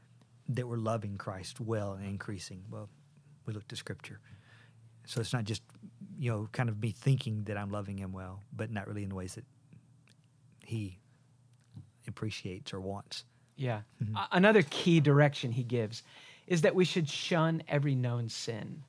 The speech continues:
Speaker 2: Um, and he points out, y-, you cannot enjoy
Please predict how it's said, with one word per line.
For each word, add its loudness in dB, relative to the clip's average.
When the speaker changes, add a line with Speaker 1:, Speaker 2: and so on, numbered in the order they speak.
Speaker 2:
Um, -8
and 4
he 4
points 4
out, 6
y-, -4
you 2
cannot 0
enjoy 2